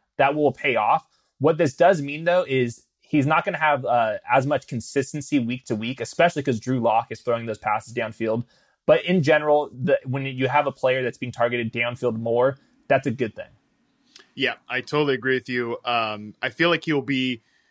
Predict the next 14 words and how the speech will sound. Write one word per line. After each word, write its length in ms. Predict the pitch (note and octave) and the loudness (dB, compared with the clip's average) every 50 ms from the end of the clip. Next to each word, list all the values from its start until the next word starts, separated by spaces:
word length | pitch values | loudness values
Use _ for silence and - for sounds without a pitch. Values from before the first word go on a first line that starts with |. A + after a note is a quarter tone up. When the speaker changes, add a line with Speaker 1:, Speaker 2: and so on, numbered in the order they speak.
| _ _ - | _ _ 2
Speaker 2:
those, 200 | F#3 G3+ G#3+ G3 | 4 4 4 4
those 240 | G#3+ G3 G3+ - | 4 2 2 2
spike 340 | - - B3 B3+ B3 B3 - | 0 2 2 2 2 2 0
weeks 240 | G3+ A3 G#3 - - | -4 -4 -4 -2 0
will 120 | G3 F#3+ | 0 0
be 160 | D#3+ D#3 F3 D#3 | 2 0 -2 -2
better 480 | A2+ E3 D#3+ E3 D#3 D3+ C#3+ C#3 C#3 | 2 2 4 4 4 2 0 -2 -2
than, 300 | - - D3 C#3 C#3 C#3+ | -2 -2 -2 -2 -2 -2
you 60 | C#3+ | -4
know, 140 | C#3+ C#3+ C#3 | -4 -4 -4
the 80 | C3+ C#3 | -4 -6
consistent 840 | - - C#3+ C3+ - - - D#3 C#3+ - - - D3 C3+ C3+ C#3 - _ _ _ _ _ _ _ _ _ _ | -6 -8 -10 -12 -10 -6 -4 -4 -6 -4 -6 -4 -4 -4 -4 -8 -12 _ _ _ _ _ _ _ _ _ _
eight 280 | D#3 D#3 D3 D3 - - | -2 -2 0 -2 -4 -8
for 360 | - - C3+ B2+ B2+ B2+ - | -8 -4 -4 -2 -2 -4 -2